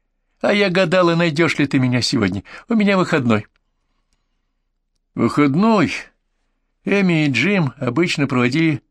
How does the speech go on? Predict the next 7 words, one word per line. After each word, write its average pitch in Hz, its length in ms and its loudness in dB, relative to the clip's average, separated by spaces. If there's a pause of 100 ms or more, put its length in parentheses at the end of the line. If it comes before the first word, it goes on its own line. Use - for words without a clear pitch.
(760)
вне 135 300 2
дома. 98 380 0 (1160)
Но, 117 120 0
живя 107 240 2
в 90 80 -4
Букингемском 110 800 -2
дворце, 127 680 -2